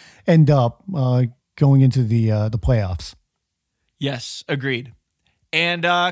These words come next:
Speaker 2: quick apology if I sign, sound nasally at all in the last, uh, fifteen minutes of this podcast. It's 'cause I had a nosebleed in the middle of it. So,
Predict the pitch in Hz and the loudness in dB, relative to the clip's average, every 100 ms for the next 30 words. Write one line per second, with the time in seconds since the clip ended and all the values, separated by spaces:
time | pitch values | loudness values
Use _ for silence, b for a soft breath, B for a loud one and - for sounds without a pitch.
0 | - _ 220 214 - 208 214 208 320 330 | -8 _ -10 -8 -4 0 0 -2 -8 -14
1 | - 156 151 160 185 - 170 180 170 175 | -14 -14 -10 -8 -6 -4 -2 -2 -6 -10
2 | - 180 175 165 185 180 196 190 185 190 | -4 -4 -4 -4 -4 -6 -8 -6 -2 -2
3 | 208 185 156 160 165 160 - 160 156 170 | -4 -6 -6 -4 -4 -6 -10 -8 -8 -8
4 | 160 - 160 156 170 - - 185 190 - | -10 -8 -8 -8 -10 -12 -8 -6 -6 -8
5 | - 160 180 214 240 233 - 147 160 147 | -4 -4 -2 -8 -10 -12 -10 -6 -4 -4
6 | 156 175 208 175 170 151 139 139 127 120 | -4 -2 -2 -4 -6 -6 -6 -8 -8 -10
7 | 113 _ B B B - - 220 202 196 | -14 _ B B B -8 -4 0 2 2
8 | 185 175 | 0 -6